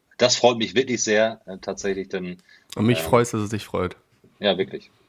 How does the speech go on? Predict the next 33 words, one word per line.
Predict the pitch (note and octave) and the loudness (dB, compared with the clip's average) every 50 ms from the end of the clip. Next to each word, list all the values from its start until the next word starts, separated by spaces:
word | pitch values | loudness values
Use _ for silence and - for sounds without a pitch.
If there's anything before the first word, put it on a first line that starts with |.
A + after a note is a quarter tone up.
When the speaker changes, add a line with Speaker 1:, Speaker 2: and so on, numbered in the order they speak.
| _ _ | _ _
Speaker 1:
Und | A2 A#2 A#2 - - - | -4 -4 -4 -4 -8 -6
was | - A2 A2+ A2 | -2 0 0 2
ich | G#2+ F#2+ | 2 4
sonst | B2 C3 - | 4 4 4
so | C#3 | 4
sagen | A#2+ B2+ B2 C3 B2+ A#2 | 6 6 4 4 4 2
wollte | B2+ B2+ - B2+ | 0 2 2 2
an | A#2+ A2+ | 0 0
alle | G#2 G#2+ A2+ A2 | 0 -2 -2 -2
anderen, | G#2+ A2+ B2+ B2 B2+ B2+ | -2 -2 -4 -6 -6 -6
an, | G2 G#2+ A2 G#2 | -8 -10 -10 -10
an | - G#2+ A2 G#2+ | -10 -10 -10 -10
Hörerinnen | G#2+ F2+ F2+ - A2 A#2 B2 B2 A#2 B2 B2 A#2 | -12 -12 -10 -6 -2 0 2 2 2 0 0 -2
und | A2 G2+ | -2 -2
Hörer, | F#2+ G#2 G#2+ A2+ B2+ C3+ C#3+ C3 - _ - - - - - - _ _ _ _ | 0 2 4 4 4 4 4 2 -6 _ -20 -20 -20 -20 -20 -20 _ _ _ _
ich | G#2+ - | -20 -10
glaube, | - - G#2+ G#2+ G#2+ | -4 0 0 0 0
das | G#2+ G2 G2 | 0 -2 -2
Allerwichtigste | G2 G#2 G#2 F#2+ G2+ G2+ - - G#2+ - - B2 | -2 -2 0 0 -2 -4 -4 -6 -8 -6 -6 -6
ist, | G#2 G#2+ A2 - - - - - | -6 -6 -6 -8 -10 -12 -12 -6
ähm, | G2 G2+ G#2 G#2 G#2 G2+ G#2+ G#2 G2 - | -4 -2 -2 -2 -2 -4 -10 -10 -10 -8
einfach | F#2+ G2+ G2 A2+ G2+ | -6 -4 -2 0 0
gesund | G2+ G#2 F#2+ G#2 A2+ A#2 - | 0 0 0 0 -2 -2 -2
zu | B2+ A2+ | -2 0
bleiben. | G#2 A2 G#2 G#2+ G#2+ A2 A2+ A2 - - | 4 6 6 6 6 4 0 -10 -10 -8
Ähm, | F#2 F#2+ G2 G3 G3 G3 G3 F#3+ - _ _ _ _ _ - | -6 -6 -4 -4 -4 -6 -8 -10 -12 _ _ _ _ _ -10
man | F#3 F#3+ G3 F#3+ | -4 -4 -2 2
selbst | G3 G3+ G#3+ - - | 2 2 2 2 -2
natürlich | G3 G3+ G#3 G#3 G3+ G3 | -6 -4 -4 -4 -4 -4
und | - - | -4 -4
auch | F2+ F#2 F#2 - - - | -2 -2 -4 -4 -8 -20
natürlich | F2+ F#2 F#2+ G2+ F#2+ - | -12 -8 -8 -6 -6 -4
alle, | - G3 - - G3 G3 | 0 2 4 2 2 0